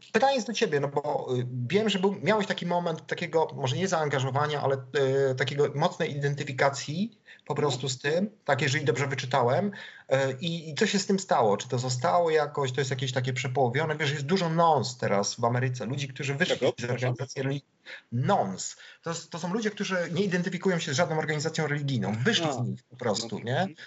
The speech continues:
Speaker 1: Najbardziej dynamiczna, y, grupa, która się gdzieś tam rozwija.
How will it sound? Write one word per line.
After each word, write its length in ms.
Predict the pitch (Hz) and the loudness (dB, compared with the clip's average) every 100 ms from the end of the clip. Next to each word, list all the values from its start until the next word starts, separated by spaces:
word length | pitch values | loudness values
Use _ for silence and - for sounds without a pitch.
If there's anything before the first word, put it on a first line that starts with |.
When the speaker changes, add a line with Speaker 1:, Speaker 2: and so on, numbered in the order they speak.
| - - | -20 -6
Speaker 1:
Najbardziej 320 | 135 196 190 | 0 2 2
dynamiczna, 880 | 170 165 165 - - 160 156 147 147 135 135 131 | 0 0 0 -4 -2 0 2 2 0 -2 -2 -2
y, 20 | |
grupa, 380 | 127 127 175 160 | -2 -2 0 0
która 220 | 139 147 | 0 -2
się 140 | 127 151 | -2 -4
gdzieś 160 | 139 | -6
tam 160 | 143 139 | -4 -2
rozwija. 480 | 135 127 127 104 | 0 -2 -2 -2